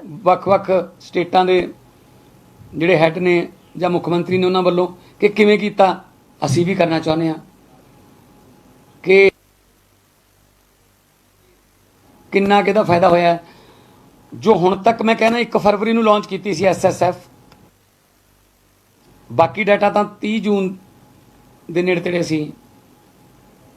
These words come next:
ਜਿਹੜਾ ਉਹ ਮੰਗਵਾਵਾਂਗੇ ਤੇ ਜਾਰੀ ਕਰਾਂਗੇ, ਪਰ ਹੁਣ ਤੱਕ ਦੋ ਹਜ਼ਾਰ ਬੰਦੇ ਦੀ ਜਾਨ ਬਚਾ ਚੁੱਕੇ ਹਾਂ ਜੀ। ਜਿਹੜਾ ਕਿ ਪਿਛਲੇ ਸਾਲ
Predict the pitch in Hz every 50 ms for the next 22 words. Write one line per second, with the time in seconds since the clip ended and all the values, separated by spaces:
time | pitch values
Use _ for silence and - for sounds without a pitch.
0 | _ - 131 139 147 156 143 135 135 - - _ _ _ _ _ _ _ _ _
1 | _ _ _ _ _ _ _ _ _ _ _ _ _ - 185 180 175 170 156 160
2 | 156 156 165 170 175 185 180 180 180 165 165 165 175 170 160 160 165 180 196 202
3 | 190 - - - - - - - 208 165 131 131 175 208 226 220 - 233 208 -
4 | - 165 127 - - - _ _ _ _ _ _ _ _ _ _ _ _ _ _
5 | _ _ _ _ _ - 151 131 123 131 202 208 226 254 269 294 262 196 208 202
6 | 185 208 208 208 208 208 185 202 196 190 196 196 190 190 160 165 165 160 160 139
7 | 127 127 123 120 - - 123 - - - - - _ _ _ _ _ _ _ _
8 | _ _ _ _ _ _ _ _ _ _ _ _ _ _ _ _ _ _ - 127
9 | 123 180 214 240 247 233 277 - - 254 - - 190 240 233 - 202 196 202 226
10 | - -